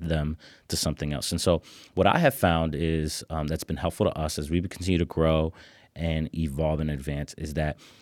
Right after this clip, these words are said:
you add some, some middle layers to your leadership structure, um, and place those people in the middle layers. For example, so,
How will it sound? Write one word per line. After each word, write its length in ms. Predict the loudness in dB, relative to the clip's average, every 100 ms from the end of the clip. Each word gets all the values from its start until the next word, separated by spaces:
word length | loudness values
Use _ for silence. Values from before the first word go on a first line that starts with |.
| -6
you 220 | 2 2 4
add 320 | 4 6 6
some, 440 | 2 4 4 4 0 _ -8
some 480 | 0 2 2 -2 -6
middle 440 | 0 6 8 8 6
layers 600 | 6 4 2 0 -4 -8
to 200 | 0 2
your 200 | 4 4
leadership 500 | 2 2 2 -2 -4
structure, 560 | -2 -2 -2 -2 -2 -4 _ _ _ _ -2
um, 500 | 0 2 0 -4 -8 _ _ _ _ -4
and 580 | 2 2 2 0 -4 -8 _ _
place 460 | -10 2 8 8 6
those 220 | 4 4
people 360 | 4 0 2 2
in 80 | 4
the 80 |
middle 260 | 2 2 2
layers. 320 | 0 -4 -8
For 180 | 4 6
example, 380 | 6 2 -4 -4
so, 320 | 2 4 2